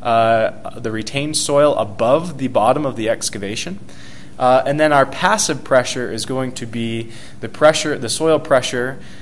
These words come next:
uh, that is exerted when we try to actually move against the soil and overcome the shear stresses.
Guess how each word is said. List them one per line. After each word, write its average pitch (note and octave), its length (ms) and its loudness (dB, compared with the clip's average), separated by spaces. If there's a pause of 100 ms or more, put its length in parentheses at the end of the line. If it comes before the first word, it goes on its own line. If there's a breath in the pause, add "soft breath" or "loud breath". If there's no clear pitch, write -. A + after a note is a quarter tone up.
(120 loud breath)
uh, A2+ 160 2
that B2 160 0
is B2 160 0
exerted A#2+ 500 0
when A#2 140 -4
we A#2+ 80 -6
try C#3 400 0
to D#3+ 180 -8
actually B2 460 -4
move B2 320 -4
against A2 600 -2
the A2 60 -10
soil A2 460 0
and G#2 140 -4
overcome A2 460 -6
the G2 60 -8
shear G2 240 -6
stresses. - 640 -10